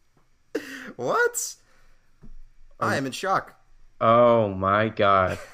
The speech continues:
Speaker 1: <laughs> I would have preferred Dwight Howard, but I love Boogie.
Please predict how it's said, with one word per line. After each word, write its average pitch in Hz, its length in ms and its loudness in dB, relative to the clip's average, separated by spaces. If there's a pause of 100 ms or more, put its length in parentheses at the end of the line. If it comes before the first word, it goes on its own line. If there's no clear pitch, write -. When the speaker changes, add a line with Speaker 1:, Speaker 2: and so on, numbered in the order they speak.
(160)
Speaker 1:
<laughs> 156 100 -12 (3750)
I 131 80 -6
would 160 140 -4
have 170 100 -6
preferred 151 360 -6
Dwight 120 240 -4
Howard, 110 400 -6
but - 280 -6 (120)
I 127 160 -2
love 131 400 -2
Boogie. 139 380 -6